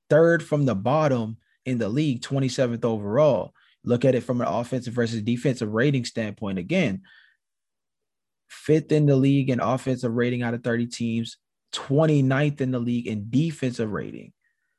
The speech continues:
Now, one of the biggest things that I'll touch on, though, is this.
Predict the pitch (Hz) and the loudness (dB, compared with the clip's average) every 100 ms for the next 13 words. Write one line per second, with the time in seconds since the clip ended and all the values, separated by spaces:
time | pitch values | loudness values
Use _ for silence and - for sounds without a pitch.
0 | - 127 127 117 123 147 131 120 165 175 | 0 2 4 4 4 4 4 2 0 0
1 | 156 147 139 127 120 143 123 131 120 117 | -2 -2 0 -2 -2 -2 -2 -4 -4 -2
2 | 117 113 - 110 101 156 131 - - | -2 -2 -2 -4 -2 -2 -2 -4 -14